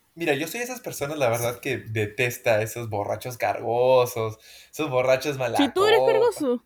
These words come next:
Speaker 1: No, no, no, no, no. Ah, pero esos borrachos sí melosos, melosos, melosos.
Speaker 2: Meloso, meloso.
Speaker 1: Mal, antipático, caen mal, bro. Yo creo que todos en algún momento de nuestra vida hemos ido,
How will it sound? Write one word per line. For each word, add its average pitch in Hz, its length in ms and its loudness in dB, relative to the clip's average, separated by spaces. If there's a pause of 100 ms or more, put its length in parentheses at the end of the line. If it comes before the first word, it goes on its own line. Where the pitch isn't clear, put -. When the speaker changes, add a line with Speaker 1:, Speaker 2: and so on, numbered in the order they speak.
(540)
Speaker 1:
No, 165 520 2
no, 131 260 -2
no, 117 260 2
no, 104 260 -6
no. 101 240 -12 (520)
Ah, 143 140 -2
pero 175 140 0
esos 262 160 -2
borrachos 208 340 -2
sí 220 120 -12
melosos, 160 640 0
melosos, 123 420 -8
melosos. 113 300 -6
Speaker 2:
Meloso, 240 680 -2
meloso. 220 480 -4
Speaker 1:
Mal, 165 320 0
antipático, 123 680 -4
caen 160 340 -4
mal, 151 420 -4
bro. 107 300 -12 (680)
Yo 202 140 2
creo 240 200 0
que 175 100 0
todos 180 320 2
en 208 80 -10
algún 117 200 -6
momento 131 160 -12
de 135 80 -12
nuestra 120 200 -10
vida 113 140 -4
hemos 113 260 -8
ido, 101 200 0